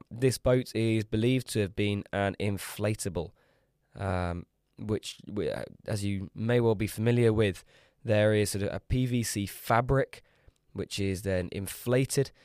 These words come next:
with a lifeline around the boat of, of rope that people can hang on to with a motor affixed to the rear. Now, these boats can be up to seven metres in length, but when you're crossing one of the busiest shipping lanes and come up against a container ship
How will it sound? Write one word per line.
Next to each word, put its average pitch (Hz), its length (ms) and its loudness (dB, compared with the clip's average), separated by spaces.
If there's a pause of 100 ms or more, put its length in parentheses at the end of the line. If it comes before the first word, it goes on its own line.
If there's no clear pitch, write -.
(160)
with 95 100 -2
a 104 40 2
lifeline 131 560 4
around 113 260 4
the 104 60 0
boat 101 260 2
of, 98 260 0
of 98 260 -6
rope 131 220 4
that - 80 -20
people 95 200 -6
can 92 140 -4
hang 98 200 -2
on 117 140 2
to 110 220 -2
with 95 180 -4
a 101 80 4
motor 107 560 0 (280)
affixed - 540 -6 (160)
to 95 380 -2
the 98 160 -4
rear. 90 460 -2 (340)
Now, 107 200 2
these 135 260 2
boats 127 420 0 (240)
can 151 180 0
be 156 120 6
up - 120 2
to 135 100 -4
seven 127 360 0
metres 120 340 -2
in 110 160 0
length, 98 320 -2 (120)
but - 340 4 (340)
when 107 120 -2
you're 113 120 2
crossing 131 360 0
one 123 100 2
of 120 60 2
the 117 60 -2
busiest 123 420 0
shipping - 320 -2
lanes 87 500 -4
and 98 160 -4
come 101 120 -4
up 95 100 -4
against - 260 -4
a - 60 -10
container 101 340 -4
ship - 300 -4